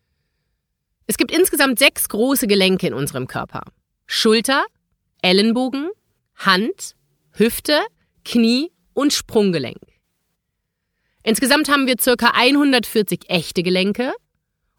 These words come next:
und dann gibt es eben noch die sogenannten unechten Gelenke. Wenn wir alle gelenkigen Verbindungen zusammennehmen,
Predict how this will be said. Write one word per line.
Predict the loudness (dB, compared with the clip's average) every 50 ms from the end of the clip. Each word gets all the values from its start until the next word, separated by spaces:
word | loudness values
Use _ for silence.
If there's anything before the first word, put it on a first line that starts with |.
| _ _
und | -2 0 2
dann | 4 4 2
gibt | 2 0 -2
es | -4 -2
eben | 0 2 2
noch | 2 2 2
die | 2 0
sogenannten | 0 2 2 4 4 4 2 0 -2 -2
unechten | 0 2 4 4 4 2 0 -2 -2 -4 -4 -2 -2
Gelenke. | -2 -2 -2 -4 -6 -6 -8 -10 -10 -12 -12 -16 -20 _ _ _ _ _ _ _ _ _ _ _ _ _ _ _ _ _ _ _ _ _ _ _ _ _ _ _ _ _
Wenn | 0 2 2
wir | 2 2 2
alle | 2 2 2 2 2
gelenkigen | 2 2 4 4 4 2 2 2 0 0 0 -2
Verbindungen | -2 0 -2 0 0 2 2 2 2 2 0 0 0 0 -2 -4
zusammennehmen, | -6 -4 0 0 0 2 2 0 0 0 -2 -2 -4 -4 -6 -6 -8